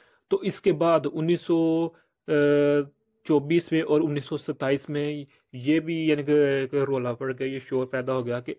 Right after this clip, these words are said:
अगर लाइट, अ, बिहेव कर सकती है as a particle, क्योंकि जो कॉपरन इफेक्ट है इसने यही प्रूव किया था कि जो लाइट है वह पार्टिकल यानी कि मोमेंटम रखती है, ये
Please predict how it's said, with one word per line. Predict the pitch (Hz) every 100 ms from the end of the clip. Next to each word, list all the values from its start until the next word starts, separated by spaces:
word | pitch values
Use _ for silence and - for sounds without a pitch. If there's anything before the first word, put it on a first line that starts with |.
| -
अगर | 135 143 151 123 _ _ -
लाइट, | 135 127 139 143
अ, | 160 151 147
बिहेव | 127 120 131
कर | 139 143
सकती | 131 127 - 139
है | 143 151
as | 123
a | 143 -
particle, | 131 117 117 - 110 104 _ _ _ -
क्योंकि | 131 147
जो | 151
कॉपरन | - 131 120 - 151
इफेक्ट | 143 143 -
है | 160
इसने | 147 143 - 147
यही | 143
प्रूव | 151 151 143
किया | - 131 127
था | 127
कि | 123
जो | 143
लाइट | 127 120 123
है | 151
वह | 156 -
पार्टिकल | 135 120 123 - 135
यानी | 127
कि | 123
मोमेंटम | 147 135 127 120 127
रखती | 123 117 - 104
है, | 98 95 _ _ -
ये | 135